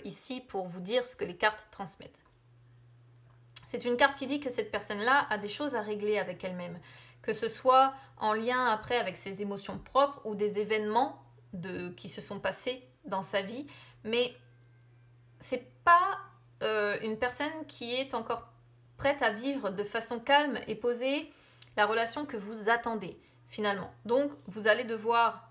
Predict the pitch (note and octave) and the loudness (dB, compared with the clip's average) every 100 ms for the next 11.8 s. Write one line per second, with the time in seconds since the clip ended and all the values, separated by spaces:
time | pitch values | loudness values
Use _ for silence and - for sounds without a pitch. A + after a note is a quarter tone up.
0 | - G3 - - _ - G3 - A3 A#3+ | -10 -8 -8 -16 _ -10 -8 -4 -2 0
1 | C#4+ - - - - F#3 G#3 G#3+ A3 A#3+ | 0 -6 -20 -20 -14 0 2 2 0 0
2 | A#3+ C#4+ C#4 C4 B3 C4 B3+ C#4+ A3 G#3+ | 4 4 4 0 0 0 0 -2 -4 -6
3 | B3 B3 B3 A#3+ C4+ A#3+ G#3+ G#3+ A3+ G#3+ | -4 0 0 0 0 2 0 0 -4 -2
4 | C#4 B3+ G3+ - G#3 G3+ G3+ A3 C4 D4+ | 0 0 -2 -4 -6 -4 -4 0 0 -2
5 | - - - - - - - - - - | -10 -20 -20 -20 -20 -20 -20 -18 -4 0
6 | A3+ A#3 - C#4+ C#4+ - A#3+ A#3 B3+ C4 | 2 0 2 2 2 -2 -4 -2 0 4
7 | A3+ G3 F#3+ G3+ A3 G#3+ F#3+ - - - | 4 2 -2 0 0 0 -4 -8 -14 -6
8 | G#3 B3+ B3 A3 G#3+ - F3+ E3+ - _ | 0 4 4 2 -2 -4 -6 -8 -16 _
9 | G3+ F3+ - G#3 - D#4 E4 - - - | -4 -4 -4 -10 -2 0 0 -4 -14 -6
10 | A3+ A3 C4 - A3 B3+ - C4 C#4 - | -4 -2 -4 -2 0 0 -2 0 0 0
11 | G#3 A3+ A#3+ - G#3 G3+ - B3 | -2 -4 -6 -6 -6 -6 -2 -2